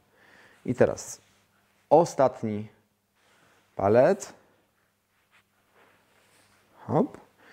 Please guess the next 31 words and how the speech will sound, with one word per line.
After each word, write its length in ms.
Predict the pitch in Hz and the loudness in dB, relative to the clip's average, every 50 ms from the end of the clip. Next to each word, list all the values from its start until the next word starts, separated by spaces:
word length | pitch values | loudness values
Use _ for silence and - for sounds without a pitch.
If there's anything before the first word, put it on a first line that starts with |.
| - - _ - | -20 -20 _ -16
I 40 | - | -2
teraz 180 | - 117 117 | 2 2 4
ostatni 420 | 123 127 - 180 180 180 - 156 127 | 4 4 4 2 2 2 0 -4 -2
palec 520 | - 120 117 127 160 196 214 214 - - - - _ _ _ _ _ _ _ _ _ - | 2 2 2 4 2 0 -2 -2 -4 -10 -20 -20 _ _ _ _ _ _ _ _ _ -6
wiążemy 300 | 110 110 117 135 139 135 | -4 -2 -2 -2 -2 -2
sobie 480 | - - 113 107 113 117 120 120 127 131 - - | 0 -2 -2 0 0 0 0 0 -2 -6 -12 -18
przez 460 | - - - 104 104 101 - - - _ _ _ _ _ - | -8 -2 0 0 0 0 -4 -10 -18 _ _ _ _ _ -14
dłoń. 340 | 98 92 101 95 82 - - - - _ _ _ _ - | -8 -4 -4 -2 -4 -4 -8 -16 -20 _ _ _ _ -20
Ok? 160 | - 95 - 135 147 175 202 226 - - - _ _ _ _ _ _ _ _ _ _ _ _ _ _ _ _ _ _ _ _ _ _ _ _ _ _ _ _ _ _ _ _ _ _ _ _ _ | -18 -6 -2 0 0 0 0 -2 -4 -8 -14 _ _ _ _ _ _ _ _ _ _ _ _ _ _ _ _ _ _ _ _ _ _ _ _ _ _ _ _ _ _ _ _ _ _ _ _ _
Wtedy 180 | - 143 139 139 | -2 0 0 2
nam 140 | 135 127 | 0 0
się 140 | 117 - 120 | -2 -2 -2
taśma 360 | - 131 127 - - 117 107 | 0 0 0 0 -2 -4 -4
po 160 | - - - - | -4 -6 -10 -6
pierwsze 320 | - 117 107 95 - 110 | -4 -4 -4 -4 -4 -4
nie 120 | 120 139 | -2 0
rozwiąże, 480 | 151 160 165 175 180 175 170 170 156 - | 0 0 0 0 0 0 0 -2 -4 -4
a 40 | - | -4
po 140 | - 170 156 | -2 -2 0
drugie 280 | 135 131 127 120 117 | 0 0 0 0 0
będzie 240 | 113 113 110 104 110 | 0 0 -2 -4 -4
to 220 | - - 104 107 107 - - - - - _ _ _ - | -4 -6 -6 -6 -8 -14 -20 -20 -20 -20 _ _ _ -2
ładniej 340 | 92 90 90 92 90 92 | -2 0 0 -2 -6 -6
wyglądać. 600 | 92 - 95 - 90 92 85 - - - _ - - - | -6 -6 -6 -6 -6 -6 -6 -8 -12 -18 _ -20 -6 -2
Hop. 260 | 151 180 180 - - - _ _ _ _ _ _ _ _ _ _ | 0 0 0 -2 -8 -20 _ _ _ _ _ _ _ _ _ _
Później 320 | - - 117 107 - - - _ _ - - _ _ | -4 -2 -2 -2 -2 -6 -12 _ _ -20 -20 _ _
jeszcze 280 | 120 117 107 - - - | -6 -6 -6 -6 -8 -12
raz 160 | - - - | -14 -14 -18
przez 240 | - - 139 143 147 | -6 -2 -2 -2 0
dłoń. 380 | 175 165 170 170 160 165 165 151 - - _ _ _ _ _ _ _ _ _ _ _ _ _ _ _ _ - | 2 2 2 2 2 -2 -6 -10 -14 -20 _ _ _ _ _ _ _ _ _ _ _ _ _ _ _ _ -10
Hop. 200 | 123 120 - - | -10 -10 -10 -12